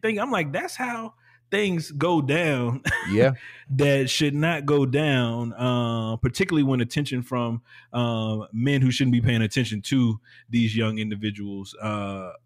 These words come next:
Speaker 1: are just that enamored with their physical appearance. Just like, "Yo, come on, bro. Like, come on, man. That, that ain't, that ain't the movement, man. That ain't the movement at all."
Speaker 2: Yeah, bro. Uh, yeah.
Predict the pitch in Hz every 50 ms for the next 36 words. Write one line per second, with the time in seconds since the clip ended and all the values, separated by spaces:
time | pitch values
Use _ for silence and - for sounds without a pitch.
0 | _ _ - 120 123 120 117 139 123 107 104 117 117 117 120 110 - - - -
1 | _ - - - 120 120 117 117 123 131 127 120 113 104 104 98 - 107 117 117
2 | 110 104 104 - _ _ - - _ _ - 104 101 113 113 113 110 104 - -
3 | - 147 139 120 117 113 110 104 98 - 131 139 131 135 160 190 170 139 123 113
4 | 110 104 107 104 101 98 - 160 120 104 95 92 90 85 90 87 85 78 - 110
5 | 110 107 107 - - 127 107 95 90 92 92 101 113 117 110 101 104 117 117 110
6 | 101 98 98 113 113 104 101 98 95 98 95 95 90 87 87 90 85 87 90 90
7 | 90 90 90 92 98 104 101 98 95 95 92 90 90 92 92 85 85 85 85 87
8 | 85 87 _ _ _ _ _ _ _ _ _ _ _ _ _ _ _ _ _ _
9 | _ _ _ _ - - _ _ - 107 113 120 123 123 113 117 113 113 117 117
10 | 120 - _ _ - 107 107 107 107 104 101 98 92 87 85 - - _ _ _
11 | _ - 92 107 113 110 98